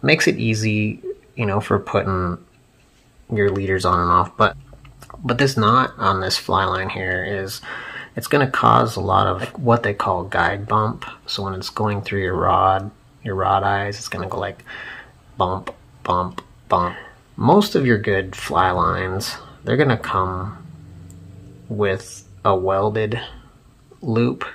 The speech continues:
and there's not gonna be any knots. It's just gonna be a nice seamless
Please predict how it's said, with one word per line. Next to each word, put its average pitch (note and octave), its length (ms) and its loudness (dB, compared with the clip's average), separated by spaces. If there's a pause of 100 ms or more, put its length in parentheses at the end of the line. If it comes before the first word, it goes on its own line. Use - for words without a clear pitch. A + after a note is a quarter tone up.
(160)
and G2 120 -6
there's G2 160 -2
not A2+ 180 2
gonna A2 160 2
be G2+ 180 -4
any G2 200 -2
knots. G2 640 -2 (600)
It's A2 140 -6
just - 160 -6
gonna F#2+ 220 -2
be F#2 160 0
a F2+ 180 0
nice F#2+ 360 -2
seamless F#2+ 800 -4